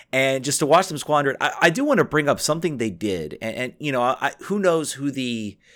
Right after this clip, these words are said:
who the genesis of this idea was, but, uh, they, they, the game against the Courage was a service member appreciation night. Not, not a bad thing.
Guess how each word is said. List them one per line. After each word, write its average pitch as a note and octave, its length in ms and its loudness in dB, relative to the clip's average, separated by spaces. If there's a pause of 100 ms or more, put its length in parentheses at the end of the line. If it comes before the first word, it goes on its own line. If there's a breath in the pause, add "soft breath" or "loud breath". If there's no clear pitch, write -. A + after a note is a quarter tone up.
(1000 soft breath)
who C#3+ 240 2
the C#3+ 100 2
genesis B2+ 580 0
of G2 120 -6
this - 180 -2
idea F#2+ 480 -2
was, E2 560 -8
but, F#2 320 -8
uh, F#2 160 -8
they, A2+ 200 -4
they, B2+ 240 0 (460)
the C#3 160 -4
game G3 280 4
against F3+ 200 0
the C#3+ 80 -2
Courage G#2 600 0
was A2 340 -2
a G2+ 200 -4
service D#3+ 420 -2
member C3+ 320 0
appreciation A2+ 680 -6
night. A#1 240 -12 (880 soft breath)
Not, G#3 180 2
not A#3+ 140 6
a G#3+ 60 2
bad C#3+ 200 4
thing. A2 280 -2